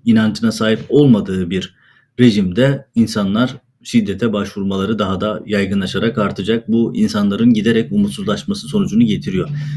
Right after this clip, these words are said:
Muhalefetten de umut bittiği zaman, e, maalesef herkes kendi adaletini kendi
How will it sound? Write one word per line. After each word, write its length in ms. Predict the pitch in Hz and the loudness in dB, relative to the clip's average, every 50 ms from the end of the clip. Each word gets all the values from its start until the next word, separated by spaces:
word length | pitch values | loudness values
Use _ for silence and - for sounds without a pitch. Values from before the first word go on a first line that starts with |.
| - - - | -4 0 4
Muhalefetten 680 | 123 131 147 156 160 147 165 147 147 147 143 135 123 | 6 6 8 8 6 6 4 4 4 4 4 6 6
de 260 | 117 113 101 - - - | 6 4 2 2 0 2
umut 260 | - - - - - - - - - - | 2 2 2 0 -4 -12 -18 -14 -4 0
bittiği 320 | 143 143 - - 107 101 - | 0 0 0 -2 -6 -6 -6
zaman, 420 | 95 90 92 117 139 143 139 - _ _ _ _ _ _ _ _ _ 117 | -6 -4 0 2 2 2 0 -4 _ _ _ _ _ _ _ _ _ -2
e, 40 | |
maalesef 460 | 110 120 117 101 90 - - 120 117 - - _ _ _ | 2 2 2 2 0 -2 -2 -2 -2 -4 -6 _ _ _
herkes 380 | - 113 107 - - - 98 - | -4 -2 -2 -2 -4 -8 -10 -8
kendi 300 | - 107 98 98 92 101 | -6 -6 -4 -4 -4 -4
adaletini 440 | 90 90 87 85 85 - 113 120 117 | -4 -4 -6 -8 -2 0 2 2 2
kendi 580 | - - 107 104 104 101 98 110 104 104 - | 0 -2 0 2 2 4 4 2 2 0 -2